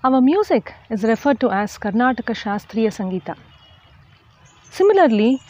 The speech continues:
the other main style of music of our country is called Hindustani Shastriya Sangeeta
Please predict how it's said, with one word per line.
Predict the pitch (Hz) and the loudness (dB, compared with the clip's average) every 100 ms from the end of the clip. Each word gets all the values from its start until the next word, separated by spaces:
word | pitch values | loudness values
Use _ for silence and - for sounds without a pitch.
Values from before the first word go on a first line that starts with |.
| - | -8
the | 220 254 | 0 0
other | - 240 240 381 | 2 0 2 2
main | 285 262 277 302 | 4 4 4 2
style | - 247 226 247 | -2 -2 2 2
of | 226 - - - | 0 -2 -14 -2
music | 226 226 196 - | 2 2 0 -4
of | 196 202 | -6 -4
our | 190 | -4
country | 208 214 - 190 170 _ _ | -2 -2 -2 -4 -4 _ _
is | 233 - | -8 -4
called | 254 202 220 - - - _ - | 0 0 0 -8 -20 -20 _ 0
Hindustani | 277 320 349 - 269 247 247 | 2 4 2 0 2 2 0
Shastriya | - 208 - 220 208 | 0 -4 -4 -4 -4
Sangeeta | - 190 190 175 190 147 | -4 -6 -6 -4 -4 -6